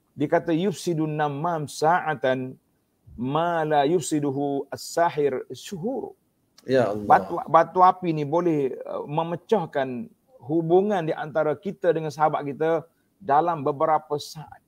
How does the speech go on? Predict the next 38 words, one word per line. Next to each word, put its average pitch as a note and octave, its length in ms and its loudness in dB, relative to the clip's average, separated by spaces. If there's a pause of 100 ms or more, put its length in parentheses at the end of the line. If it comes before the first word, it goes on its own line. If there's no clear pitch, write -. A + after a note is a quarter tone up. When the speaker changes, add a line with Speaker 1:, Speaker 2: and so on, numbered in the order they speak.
Speaker 1:
beberapa D3 600 -2
ketika - 460 -10
je. - 140 -18 (600)
Yang D#3 240 -2
tak F3 140 6
mampu F#3+ 320 4
dibuat D3+ 320 4
oleh D3 320 2
ahli D3+ 240 0
sihir C#3 460 0
berbulan-bulan. A2+ 800 -4 (600)
Speaker 2:
Ya. F2+ 260 -10
Speaker 1:
Jadi D#3+ 200 -8
ahli E3 200 2
sihir, E3+ 360 4 (280)
uh, G#2 200 -8
contohnya C#3+ 380 0
kita C#3+ 300 -2
ni, C3+ 160 -2
insya-Allah B2 720 2
kita, F2+ 260 -12 (400)
kita C#3+ 240 -4
istiqamah D#3 560 2
dengan B2+ 240 -2
zikir A#2+ 400 -2
kita F#2+ 160 -6
ni. D#2+ 160 -10
Zikir A2+ 320 -4
pagi, A2+ 400 -4
zikir A#2 320 -6
petang, A#2 480 0 (400)
kan, A#2+ 160 -4
mak A#2+ 260 -4
surat B2+ 380 0
yang A#2+ 80 -6
kita A#2 240 -4
baca A#2 300 0
ni D3 200 -8